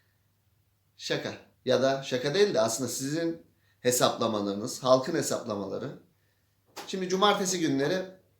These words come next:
rutinde genelde cumartesi günleri insanlar kafe gibi yerlere giderler ve kafelerin çok dolu olduğunu görürler. Onu her günü o şekilde düşünüp otuzla çarparlar. Böyle değil. Sinemalara giderler.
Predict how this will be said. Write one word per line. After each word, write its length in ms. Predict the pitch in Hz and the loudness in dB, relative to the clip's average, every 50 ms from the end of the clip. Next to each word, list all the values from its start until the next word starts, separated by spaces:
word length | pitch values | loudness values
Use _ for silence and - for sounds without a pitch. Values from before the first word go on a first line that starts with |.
| _ _ _ _ _ _ _ _ _ _ _ _ _ - - 127 | _ _ _ _ _ _ _ _ _ _ _ _ _ -20 -14 -6
rutinde 560 | 117 131 143 - 165 156 160 165 160 160 160 - 127 | -4 -4 -4 -4 -6 0 6 6 6 6 4 0 -2
genelde 400 | 139 143 151 156 151 147 147 135 | -2 -2 0 0 -2 -2 -2 -2
cumartesi 460 | 147 151 156 160 151 151 147 147 147 | -2 0 0 0 0 0 -4 -4 -4
günleri 300 | 151 160 156 160 165 165 | -4 -4 -2 0 0 0
insanlar 520 | 160 139 131 - 120 113 117 117 113 - | 0 -2 -2 -2 -4 -2 -2 -2 -4 -4
kafe 260 | - 123 117 - 127 120 | -4 -6 -4 -4 -4 -2
gibi 220 | 120 117 113 113 | -2 0 0 2
yerlere 340 | 113 110 107 110 113 123 117 | 2 0 0 0 0 0 0
giderler 520 | - 107 98 104 101 104 127 147 147 123 | -2 -4 -4 -6 -4 -4 -6 -6 -6 -8
ve 80 | 123 - | -10 -6
kafelerin 480 | - 127 123 - 135 139 139 143 143 | -6 -6 -4 -2 0 0 0 0 -2
çok 240 | 143 - 156 135 120 | -6 -6 -8 -4 0
dolu 200 | 123 123 127 127 | 0 2 4 4
olduğunu 400 | 123 120 120 117 131 127 135 117 | 4 4 2 0 0 -2 -2 -2
görürler. 420 | 107 101 95 92 95 110 143 170 - - - _ - - - - - - _ _ _ - - - | -2 -4 -4 -4 -4 -4 -4 -4 -6 -10 -14 _ -12 -12 -12 -14 -20 -20 _ _ _ -12 -4 0
Onu 440 | 165 170 202 233 247 247 - - - - - _ _ _ | 2 2 4 4 4 2 2 -2 -8 -14 -20 _ _ _
her 340 | - 175 240 277 294 285 262 | 0 4 4 6 6 4 2
günü 260 | 208 214 214 202 196 | 0 0 0 0 0
o 200 | 180 - 190 208 | 0 2 2 2
şekilde 520 | - 226 202 180 185 165 156 156 143 127 | 2 2 2 2 0 0 0 0 0 0
düşünüp 380 | 135 131 - 175 180 233 262 - - - _ | 0 0 0 0 0 -2 -2 -4 -8 -12 _
otuzla 460 | - 165 165 - 240 214 190 175 127 - | 2 2 4 4 0 0 2 2 2 4
çarparlar. 720 | - 107 98 98 - - 101 104 131 190 233 - - - | 2 0 0 0 -2 -4 -4 -4 -4 -4 -6 -8 -12 -6
Böyle 340 | 156 160 160 156 143 101 - | 2 2 4 4 4 2 0
değil. 220 | - 110 143 - - - - - _ | -2 -4 -6 -6 -8 -12 -14 -18 _
Sinemalara 580 | - - - 202 247 247 240 247 247 254 247 247 | -6 -4 0 2 4 4 8 8 8 10 10 8
giderler. 500 | 247 247 240 247 247 247 247 262 254 | 8 6 4 4 4 4 2 0 -2